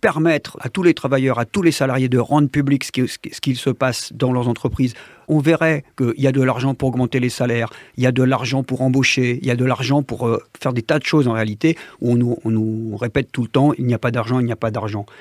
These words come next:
Voilà, c'est une première mesure. Mais encore une fois, ça ne pourra fonctionner que si ça part d'en bas. Nous, nous n'attendons rien d'en haut.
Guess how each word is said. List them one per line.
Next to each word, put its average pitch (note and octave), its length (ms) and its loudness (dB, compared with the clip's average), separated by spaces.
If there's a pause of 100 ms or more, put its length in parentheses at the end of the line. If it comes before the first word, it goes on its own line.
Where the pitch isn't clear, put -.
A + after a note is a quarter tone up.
(180)
Voilà, A#2+ 240 0
c'est - 160 2
une F3 120 4
première C3 340 0
mesure. A2+ 340 0 (280)
Mais D3+ 280 2
encore F3+ 240 2
une F3+ 100 4
fois, G3+ 320 2 (500)
ça D3+ 200 2
ne C#3+ 60 4
pourra F3+ 260 2
fonctionner F3+ 580 -2 (280)
que D3 160 2
si - 180 -6
ça D#3 160 0
part D#3 240 -2
d'en C#3+ 140 2
bas. D3+ 340 2 (400)
Nous, G3 140 4
nous F3+ 120 6
n'attendons D#3+ 500 2
rien F3+ 340 4
d'en D3 160 4
haut. B2+ 240 2